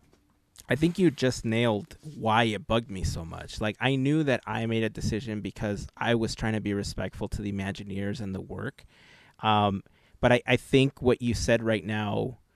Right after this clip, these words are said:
helped me understand why I got so enraged when people just started tossing the term around over the weekend, because they don't know everything that went into it.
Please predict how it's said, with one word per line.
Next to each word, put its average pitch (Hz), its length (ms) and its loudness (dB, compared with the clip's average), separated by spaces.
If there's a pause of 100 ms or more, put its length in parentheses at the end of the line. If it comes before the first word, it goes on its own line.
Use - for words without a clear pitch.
(880)
helped 131 320 4
me 127 180 0
understand 113 680 -2
why 120 420 4
I 110 80 -2
got 107 240 -8
so 104 240 0
enraged 104 540 -4
when 110 120 -4
people 110 320 -4
just 104 180 -6
started 104 340 -2
tossing 104 440 -4
the 107 100 -8
term 101 300 -4
around 95 340 -8
over 101 220 -8
the 101 80 -10
weekend, 104 400 -12
because 123 340 -4
they 120 200 -2 (120)
don't 127 320 2
know 107 420 -4
everything 104 480 -8
that 101 200 -12
went 101 180 -14
into 101 380 -12
it. 95 180 -14